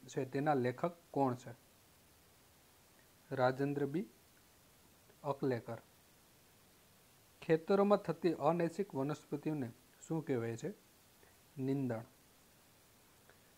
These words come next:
Raghu works in the office as if he blank a boss. Were. My uncle lives in the blank house. નેક્સ્ટ.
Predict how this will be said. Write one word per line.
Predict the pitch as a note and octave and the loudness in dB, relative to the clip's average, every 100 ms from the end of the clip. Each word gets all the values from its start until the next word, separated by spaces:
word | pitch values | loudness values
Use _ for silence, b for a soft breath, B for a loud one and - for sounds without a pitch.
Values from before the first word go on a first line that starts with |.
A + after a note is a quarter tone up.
| - | -12
Raghu | C3+ C#3 C#3+ G3 | 0 0 4 4
works | F3 F3 - - | 6 4 0 -6
in | D3 D3 | -4 0
the | E3+ E3+ - | -2 -2 -2
office | C#3+ D3 D#3 B2 - - | 0 2 0 -2 -4 0
as | C#3+ D3 - | 2 2 -2
if | D#3+ C3 - - - - - - | -2 -2 -6 -20 -20 -20 -14 -4
he | D3+ | -4
blank | D3 C3 C3+ F3+ | 0 0 0 0
a | A#3 - C#3 | -2 -4 0
boss. | C3 B2 - - - - - - - - - - - - - - - - - | 4 4 0 -12 -20 -20 -20 -20 -20 -20 -20 -20 -20 -20 -20 -20 -20 -20 -6
Were. | C3 B2 A#2 - - - - - - - - - - - | 2 2 2 -6 -20 -20 -20 -20 -20 -20 -20 -20 -20 -10
My | C3 C#3 D3+ - | 4 6 6 2
uncle | D#3+ F#3+ G3 | 0 2 4
lives | G3 E3+ F3 D#3 - - | 4 6 4 2 -2 -8
in | D3 D3 D3 | -4 -2 -2
the | D3 G3 - - - | -2 -4 -6 -20 -8
blank | C3+ C#3 E3+ F3+ C#3 | 0 2 2 -4 2
house. | C3+ C3 A#2+ - - - - - - - - - - - - - - - - - - - - b b - C#3+ | 4 4 0 -8 -20 -20 -20 -20 -20 -20 -20 -20 -20 -20 -20 -20 -20 -20 -20 -20 -20 -20 -20 b b -14 -6
નેક્સ્ટ. | C3 B2+ A2+ - | -2 -2 -2 -8